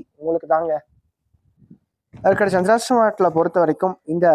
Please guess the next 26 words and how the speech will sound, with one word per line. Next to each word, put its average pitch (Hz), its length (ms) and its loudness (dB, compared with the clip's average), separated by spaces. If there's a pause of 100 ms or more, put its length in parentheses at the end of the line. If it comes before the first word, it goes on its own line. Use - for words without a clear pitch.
(260)
அக்டோபர் 196 400 0
மாதம் 160 240 -2
பாத்தீங்கன்னா, 147 460 0
அக்டோபர் 190 320 0
மாதம் 170 240 0
ஒன்பதாம் 180 420 2
தேதி 175 320 0 (180)
காலை 160 380 4
விடியற்காலை 170 500 0
நான்கு 175 300 0
மணி 160 220 0
முதல் 185 220 0 (480)
அக்டோபர் 214 380 2
மாதம் 196 240 0
பதினொன்னாம் 196 500 0
தேதி 165 300 0 (600)
காலை 175 320 2
பதினொன்னு 185 420 0
நாற்பது 156 320 -2
வரைக்கும் 160 360 -4
சந்திராஷ்டமம் 175 460 -4
இருக்குங்க. 156 280 -4 (140)
இந்த 180 140 -4 (120)
காலகட்டங்கள்ல 180 800 0 (160)
சந்திரன் 214 400 0
உங்க 151 120 -2